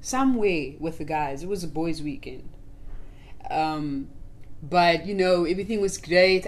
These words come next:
I had spoken to you and you were on your way out, maybe around about seven P M S A time, eight P M. And then when I woke up the next day, I, I never had a message from you. And I was like, "Okay, well,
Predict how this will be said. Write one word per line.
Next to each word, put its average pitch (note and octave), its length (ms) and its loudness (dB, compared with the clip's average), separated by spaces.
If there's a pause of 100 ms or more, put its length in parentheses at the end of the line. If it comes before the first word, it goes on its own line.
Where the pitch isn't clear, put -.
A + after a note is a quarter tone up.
I F3+ 180 2
had F3 140 0
spoken F3+ 480 -2
to F3+ 120 -8
you F3 220 -2
and D3 180 0
you D3 100 -2
were D3+ 160 -2
on D#3+ 160 -4
your D#3+ 100 0
way D3+ 260 -4
out, E3 480 0
maybe D#3 480 -2
around D3+ 200 -2
about D3 320 -4 (280)
seven A#3+ 880 0 (120)
P B3 260 2
M A#3 340 0 (440)
S A3+ 220 2
A A3+ 120 4
time, G#3+ 420 -4
eight A3 180 0
P G#3+ 220 0
M. G#3 180 -2 (680)
And F#3 220 2
then G#3+ 140 0
when F#3+ 120 2
I F#3 100 4
woke F3 300 2
up F3+ 140 0
the F3 80 0
next F3 300 0
day, G3+ 220 2
I, E3 240 0
I E3 40 -2
never E3 240 0
had E3 160 -2
a D3+ 60 -2
message E3 400 0
from D3+ 240 -2
you. C#3+ 260 -4 (460)
And E3 160 -2
I D#3+ 120 0
was D#3+ 240 -4
like, D3+ 360 -2
"Okay, E3+ 640 -4
well, D#3+ 340 -6